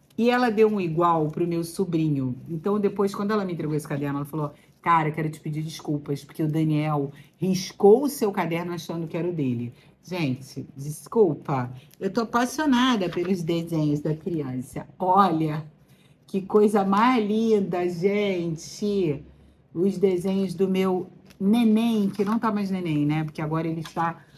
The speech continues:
um garotinho. Agora, vocês não falem mal dos desenhos do meu sobrinho, porque, inclusive,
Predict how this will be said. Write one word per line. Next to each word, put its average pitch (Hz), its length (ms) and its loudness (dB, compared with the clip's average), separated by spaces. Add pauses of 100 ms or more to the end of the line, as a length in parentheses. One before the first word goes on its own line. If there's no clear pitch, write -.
(120)
um 175 140 -2
garotinho. 208 1200 0 (300)
Agora, 175 360 0
vocês 202 200 -2
não 254 140 2
falem 254 360 2
mal 233 440 6
dos 214 200 0
desenhos 190 420 0
do 170 80 -6
meu 170 140 -4
sobrinho, 180 480 -2
porque, 185 240 -8
inclusive, 190 800 -2